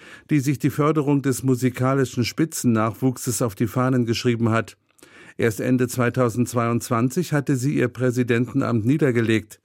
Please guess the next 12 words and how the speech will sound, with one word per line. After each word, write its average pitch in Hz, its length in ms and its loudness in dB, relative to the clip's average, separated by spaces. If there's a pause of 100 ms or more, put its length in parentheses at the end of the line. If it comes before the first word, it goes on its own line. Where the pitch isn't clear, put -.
(520)
Schulte-Hillen 127 680 2
habe 156 220 2
die 131 140 -2
Stiftung 160 500 0
durch 143 260 0
ihr 135 140 2
Engagement 135 800 2
zu - 160 -2
einer 135 220 0
der 131 180 2
wichtigsten 151 520 -2
Förderinstitutionen 143 1500 0